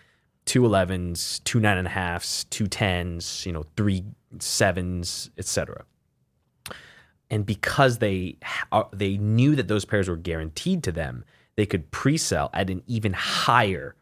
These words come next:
rate because you're basically securing your pair before everybody else has to fight for them, and you have to pay a premium for that. And so now what I previously would resell from,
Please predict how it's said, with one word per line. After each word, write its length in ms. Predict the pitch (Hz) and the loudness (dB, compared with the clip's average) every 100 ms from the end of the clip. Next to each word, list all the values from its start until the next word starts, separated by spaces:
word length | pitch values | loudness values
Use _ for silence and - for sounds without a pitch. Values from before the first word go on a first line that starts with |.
| _ | _
rate 240 | 104 71 - | -2 -2 -4
because 360 | 113 107 101 - - _ _ | -2 2 2 0 -12 _ _
you're 140 | 117 107 | 2 4
basically 760 | 139 190 101 - 92 85 82 _ _ - | 6 4 0 -2 -2 -2 -6 _ _ -6
securing 680 | - 123 - 127 120 107 98 | 0 0 2 4 6 4 0
your 100 | 85 | -2
pair 340 | - 151 113 | 4 4 4
before 420 | 98 - 92 85 - | 0 -6 -6 -6 0
everybody 540 | 101 101 101 87 85 | 2 4 2 0 -2
else 180 | 80 - | -2 -2
has 120 | 85 | -6
to 80 | - | -8
fight 280 | - 147 123 | 2 2 2
for 120 | 82 | -8
them, 160 | - - - _ _ - | -16 -20 -20 _ _ -10
and 160 | 90 78 | -8 -6
you 80 | |
have 140 | 80 - | -8 -10
to 60 | |
pay 180 | - 71 | -6 -6
a 40 | 73 | 0
premium 420 | 139 117 67 - | 2 2 -4 -14
for 140 | - | -20
that. 220 | - - _ _ _ - | -20 -20 _ _ _ -4
And 140 | 95 | -2
so 240 | - 110 95 | 4 4 4
now 480 | 98 104 95 92 - _ - | 4 6 6 2 -2 _ 0
what 240 | 95 - 82 | 0 2 -2
I 120 | 85 | -2
previously 640 | - 120 104 98 - 95 | -2 0 2 0 0 -2
would 240 | 85 85 80 | -2 -4 -4
resell 380 | 87 - 92 82 | -6 0 0 0
from, 240 | 87 | -4